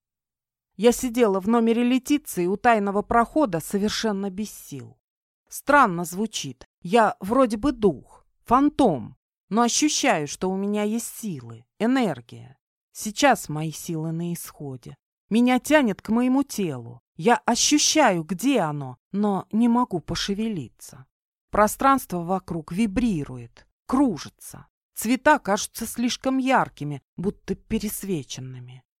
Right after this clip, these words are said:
Хочется закрыть глаза, но я не могу. Пытаюсь встать на ноги, но меня качает в сторону. Ползу на четвереньках к тайному проходу. Останавливаюсь. Громкий звук, оглушающий.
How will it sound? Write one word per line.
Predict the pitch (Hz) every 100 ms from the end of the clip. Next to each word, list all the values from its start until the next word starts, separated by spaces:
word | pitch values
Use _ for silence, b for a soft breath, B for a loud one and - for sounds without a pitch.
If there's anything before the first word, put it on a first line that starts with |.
| _ -
Хочется | 240 - - - 202
закрыть | 196 240 226 226
глаза, | 165 233 233 220 302 294 -
но | 196
я | 220 214 226
не | 226
могу. | 233 254 - 135 - _ _ -
Пытаюсь | 240 - 214 190
встать | - - 240 240
на | 262 302
ноги, | 277 165 160 - -
но | 208
меня | 247 247 240
качает | - 254 - 254 233
в | -
сторону. | - - 214 139 120 123 127 - _ _ -
Ползу | 208 202 190 233
на | 160
четвереньках | - - 175 190 185 175 135 - -
к | -
тайному | - 165 151 156 156
проходу. | - 160 160 - 135 127 131 - _ _ _
Останавливаюсь. | 190 - - 226 214 147 131 135 135 131 - - _ _ _ -
Громкий | 170 214 202 - 208
звук, | 156 135 135 _ _ _ _
оглушающий. | 208 175 240 233 - 202 139 117 - - -